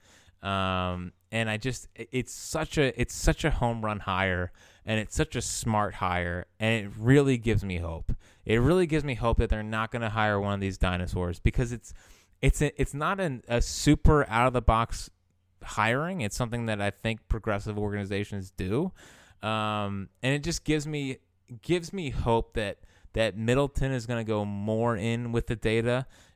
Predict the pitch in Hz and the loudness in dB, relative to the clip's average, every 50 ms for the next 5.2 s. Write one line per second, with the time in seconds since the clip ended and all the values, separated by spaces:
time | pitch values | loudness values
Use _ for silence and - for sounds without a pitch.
0 | _ - 110 107 107 107 - - 110 110 107 104 104 104 104 110 110 113 117 123 | _ -4 -2 -2 -2 -2 -4 -4 -4 -4 -2 -4 -4 -4 -4 -2 -2 0 0 -2
1 | 120 90 92 113 113 113 113 113 107 - - 113 110 113 - - - _ _ _ | -2 -4 -4 -4 -4 -4 -6 -8 -12 -10 -4 -2 -2 -2 -2 -6 -12 _ _ _
2 | _ _ - 120 - - 120 117 113 - - - 120 117 113 110 - - 117 110 | _ _ -20 0 2 4 4 4 0 -4 -6 -6 -4 -4 0 0 0 2 2 0
3 | 113 110 107 101 104 101 98 107 113 110 98 - 117 113 - 107 101 98 - 104 | 0 -2 -2 -2 -2 -2 -2 -4 -6 -8 -6 -6 -6 -6 -6 -6 -8 -8 -8 -8
4 | 104 104 101 101 101 98 95 95 - 117 117 120 - - 123 110 107 104 104 101 | -6 -6 -6 -8 -8 -8 -8 -4 -2 0 2 2 2 2 0 0 0 0 0 0
5 | 101 98 - | -2 -2 -6